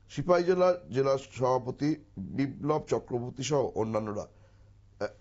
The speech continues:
তাদেরকে, ওই শ্রমিকদের আশ্বস্ত করে জানানো হয়েছে যে কিছুদিন মধ্যেই তাদের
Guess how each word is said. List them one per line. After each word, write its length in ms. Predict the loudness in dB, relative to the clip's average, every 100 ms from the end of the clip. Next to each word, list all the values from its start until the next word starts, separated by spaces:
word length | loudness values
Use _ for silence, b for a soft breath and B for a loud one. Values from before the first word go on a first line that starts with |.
| -6
তাদেরকে, 480 | -2 0 -2 -2 0
ওই 140 | -2
শ্রমিকদের 480 | -2 -6 -2 2 2
আশ্বস্ত 480 | 2 -2 -4 -4 -4
করে 360 | -2 0 0 b b b
জানানো 420 | -2 0 0 0 0
হয়েছে 280 | 0 0
যে 160 | 4 2
কিছুদিন 380 | 2 -6 -4 -4
মধ্যেই 280 | -4 -4 -2
তাদের 300 | 0 0